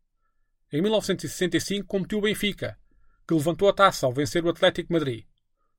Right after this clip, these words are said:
No ano seguinte, em mil novecentos e sessenta e seis, foi a vez do Vitória Sport Clube, o de Guimarães, que ficou no segundo lugar numa prova a três equipas, entre Valência e Lazio. Já em mil novecentos e sessenta e sete foi a vez da Académica, que outra vez entre três formações,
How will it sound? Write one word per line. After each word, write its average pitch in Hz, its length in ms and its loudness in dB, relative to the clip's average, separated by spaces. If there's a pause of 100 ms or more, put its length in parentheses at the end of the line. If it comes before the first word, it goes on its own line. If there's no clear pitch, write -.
(120)
No 170 140 0
ano 180 100 2
seguinte, 208 480 -2 (240)
em 143 100 0
mil 226 120 0
novecentos 180 380 0
e 135 40 -4
sessenta 180 300 -2
e - 20 -2
seis, 170 420 2 (340)
foi 196 240 4
a - 20 4
vez 180 160 4
do 170 100 -2
Vitória 180 320 2
Sport - 320 0
Clube, 170 300 2 (240)
o 127 100 -2
de 120 80 -6
Guimarães, 151 600 0 (280)
que - 80 -14
ficou 180 240 2
no 175 100 0
segundo 202 300 -2
lugar 165 320 4
numa 170 220 0
prova 170 260 4
a - 20 0
três 175 260 0
equipas, 165 680 -8 (140)
entre 127 240 -4
Valência 170 680 0
e 202 80 -2
Lazio. 139 420 2 (840)
Já 190 160 4
em 202 40 4
mil 220 100 0
novecentos 220 340 0
e 202 40 -4
sessenta 226 280 -4
e - 40 2
sete 185 300 2
foi 147 100 2
a - 20 -4
vez 165 140 2
da 180 80 4
Académica, 165 640 0 (500)
que 190 120 2
outra 175 220 6
vez 165 220 4
entre 151 240 -4
três 127 220 -4
formações, 202 640 -2